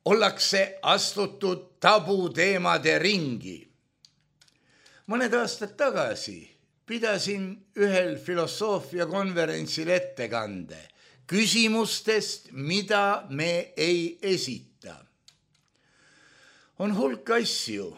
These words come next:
mille kohta eeldatakse, et me neid teatud olukordades ei küsi. Juba lapsena õpetatakse meile,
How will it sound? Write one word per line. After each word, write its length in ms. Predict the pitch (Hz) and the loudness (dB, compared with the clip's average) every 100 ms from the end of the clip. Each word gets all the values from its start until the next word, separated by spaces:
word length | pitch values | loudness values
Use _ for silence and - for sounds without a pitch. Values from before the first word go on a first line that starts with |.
| - | -16
mille 320 | - 170 165 156 | -6 0 2 2
kohta 400 | 185 - - 135 - | 2 0 -2 -2 2
eeldatakse, 1400 | 185 220 226 214 170 196 196 - 175 - - - 170 170 - | 4 4 2 0 0 0 0 0 0 -2 -6 0 0 0 -2
et 320 | 156 156 - | -4 -4 -8
me 220 | 151 147 | -4 -2
neid 440 | 143 139 127 131 - | -2 -4 -6 -10 -4
teatud 880 | 170 190 185 180 - - 170 170 - - | 0 0 0 -4 -10 -4 -4 -4 -10 -2
olukordades 1400 | 143 156 151 147 143 151 143 123 139 135 139 131 - - - | 2 4 2 -2 0 0 0 0 -2 0 -4 -4 -8 -10 2
ei 500 | 190 196 143 92 78 _ | 4 4 2 -6 -14 _
küsi. 540 | 143 135 127 - 76 65 _ _ _ _ _ _ _ _ _ - | -6 -4 -6 -8 -14 -20 _ _ _ _ _ _ _ _ _ -2
Juba 280 | 165 208 202 | 4 4 4
lapsena 720 | 233 - - 127 104 98 95 - | 2 0 0 2 2 0 -4 0
õpetatakse 920 | 170 170 156 139 120 - 117 - 127 | 0 2 0 0 -6 -4 -6 -4 -4
meile, 480 | 127 135 127 120 | -2 -4 -4 -4